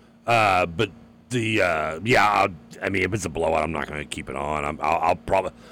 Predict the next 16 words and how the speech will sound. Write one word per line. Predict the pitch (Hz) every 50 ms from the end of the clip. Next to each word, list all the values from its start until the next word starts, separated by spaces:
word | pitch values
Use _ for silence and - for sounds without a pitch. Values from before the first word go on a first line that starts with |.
| - - -
I'll | 113 131 131
watch | 127 131 123 110 - -
m-, | 127
as | 120 101 110 107
much | 107 107 110 - -
as | 101 95
the | 98 92
Reds | 90 101 104 104 101 82
as | 80 82
I | 82 80
will | 85 90 85 82
probably | 76 - 98 82 80 82 82
that | 80 78 85 82
game, | - 82 78 80 82 82 76 - - - -
which | 95 95 85 -
is | 90 80 - - - - -